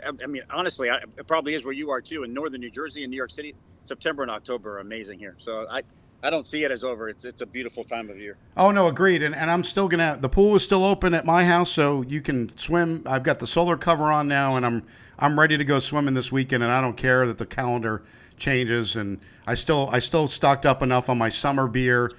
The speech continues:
Speaker 2: my summer ale, and anything summer related. I even have, so this is a funny story, but I actually, uh, Calvin Klein makes a cologne, and they make a, a cologne for summer, and they come out with it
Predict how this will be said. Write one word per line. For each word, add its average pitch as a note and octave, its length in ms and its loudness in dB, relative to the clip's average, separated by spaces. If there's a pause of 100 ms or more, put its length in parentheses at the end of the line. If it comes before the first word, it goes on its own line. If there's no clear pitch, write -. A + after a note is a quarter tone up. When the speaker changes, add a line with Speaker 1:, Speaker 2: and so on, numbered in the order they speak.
(240)
Speaker 2:
my A2 120 0
summer C#3 440 0
ale, A#2 480 2 (260)
and A2 140 -6
anything C3+ 400 0
summer C3 340 2
related. A#2 440 0
I C#3+ 160 2
even D3 240 2
have, A#2 460 2 (200)
so - 160 -6
this C3+ 220 -4
is A#2 220 -8 (500)
a G2 380 -4
funny D3 280 2
story, B2 380 2
but B2+ 240 0
I D3 220 4
actually, C3 680 2 (560)
uh, A2 120 -8
Calvin F3+ 440 0
Klein A2+ 600 -2 (400)
makes B2+ 480 -2 (140)
a A2 120 -6
cologne, D3+ 640 -2 (760)
and C3 180 2
they B2+ 80 2
make C#3+ 260 -2
a, B2+ 220 -2
a A2+ 80 -12
cologne C3+ 460 -4
for B2+ 120 -6
summer, A#2+ 440 -2
and G#2 120 -6
they B2 80 0
come D3+ 200 -2
out D#3 120 2
with C3+ 140 -4
it A#2 160 -4